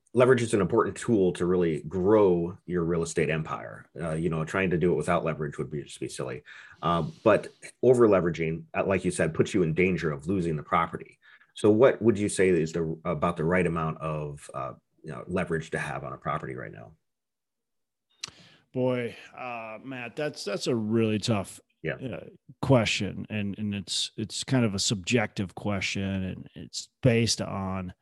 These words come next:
Speaker 2: the specific property and, and what's going on also at that,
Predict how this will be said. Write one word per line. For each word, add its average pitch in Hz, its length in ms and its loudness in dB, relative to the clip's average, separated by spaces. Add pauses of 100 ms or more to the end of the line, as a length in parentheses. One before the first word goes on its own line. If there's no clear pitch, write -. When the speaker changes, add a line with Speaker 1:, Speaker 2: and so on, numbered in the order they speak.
(400)
Speaker 2:
the 117 80 0
specific 117 680 2
property 104 520 -2
and, 90 220 -6
and 92 180 -8
what's 107 240 -2
going 101 320 -4
on 90 300 -10 (640)
also 107 360 -4
at 90 120 -14
that, - 220 -12